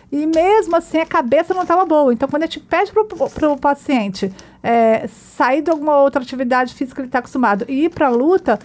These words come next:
a gente consegue perceber uma melhora absurda. Exatamente porque acaba tendo mais autoconfiança. A questão de conseguir, é, ganhar, né? De repente, algum torneio entre eles, e isso já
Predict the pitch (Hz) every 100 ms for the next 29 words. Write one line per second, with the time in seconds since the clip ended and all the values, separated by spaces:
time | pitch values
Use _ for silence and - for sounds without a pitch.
0 | - - 240 - 294 285 285 277 285 294
1 | 262 302 294 277 262 302 302 - _ 285
2 | 302 - 370 311 220 190 - - 226 269
3 | 339 330 - 311 - 262 247 240 247 254
4 | 240 233 220 208 208 - 240 330 285 262
5 | 262 - 262 285 277 - 339 330 - 277
6 | 269 220 240 240 220 - - - 226 220
7 | 262 226 233 277 240 196 233 262 254 220
8 | 208 220 240 247 233 233 226 233 254 262
9 | 214 220 254 233 226 247 240 220 196 240
10 | 214 190 - - _ 208 226 247 254 233
11 | 254 254 220